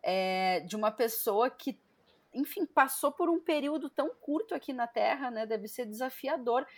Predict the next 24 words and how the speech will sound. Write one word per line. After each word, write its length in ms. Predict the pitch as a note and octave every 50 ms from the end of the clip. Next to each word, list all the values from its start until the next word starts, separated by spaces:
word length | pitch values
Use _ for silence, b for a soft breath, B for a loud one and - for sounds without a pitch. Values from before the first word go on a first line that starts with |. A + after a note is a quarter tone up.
| B B B
E 120 | B B3+
o 40 | C4
filme 300 | - - - D4+ D4 E4+
conta 420 | - - - D4 D4+ G4+ G#4+ -
essa 180 | A4+ - - C4+
história 460 | A#3+ - - - G3+ F#3+ G3 G3+ A3
perfeitamente. 880 | A3 - A#3+ A#3+ - - B3+ - - D4+ D#4 C#4 C4+ C#4 C#4+ - - - _ b b b b b b b b _ _ _ _ -
Como 260 | - F4 E4+ C5+ C#5+
que 140 | - - D5
foi 400 | - - - B4 - G4+ F#4+ - - _ -
o 100 | D4+ D#4
processo 640 | - E4+ D#4 D#4 D#4 - - D#4 - - E4 B3+ A#3+ -
de 160 | A3+ A3 A#3+
escrita 420 | C#4+ C4+ - - C4+ C#4+ - E4 D4+
de 120 | B3 C#4
roteiro 360 | B3+ C#4+ C#4 C#4 D4 C4 C#4 D4
pensando 440 | - D4+ D4 C#4+ - D4 C#4 C#4
nesse 280 | C#4 C4+ C4 C#4+ - D#4+
aspecto, 540 | D#4+ - - - B3 A#3 A#3+ A#3 - - G#3
assim? 200 | G3+ - A#3 A3
Porque, 160 | - - B3+
querendo 400 | - - C4+ B3 C#4+ E4 G4 G4+
ou 80 | F#4 D4+
não, 360 | C4+ A#3 A3+ A#3+ D4+ G4+